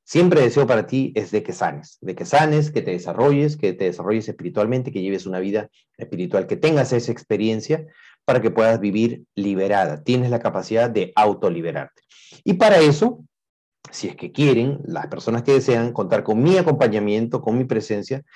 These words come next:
yo les recomiendo un curso. Ahí, después de ver el taller,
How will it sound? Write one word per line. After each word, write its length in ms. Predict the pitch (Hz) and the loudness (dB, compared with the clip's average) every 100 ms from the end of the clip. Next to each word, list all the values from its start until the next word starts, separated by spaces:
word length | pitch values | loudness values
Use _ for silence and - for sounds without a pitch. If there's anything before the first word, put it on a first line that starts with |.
| - - _ | -20 -20 _
yo 100 | 143 | 4
les 140 | 151 139 | 4 4
recomiendo 500 | 127 123 156 180 180 | 2 2 4 6 6
un 80 | 175 | 4
curso. 380 | 269 - - - _ | 4 4 0 -14 _
Ahí, 320 | 104 120 127 107 | 0 2 0 -2
después 340 | 104 - 139 | -4 2 4
de 80 | 147 | 6
ver 140 | 160 | 6
el 120 | 185 | 4
taller, 400 | 185 190 202 269 | 6 6 4 2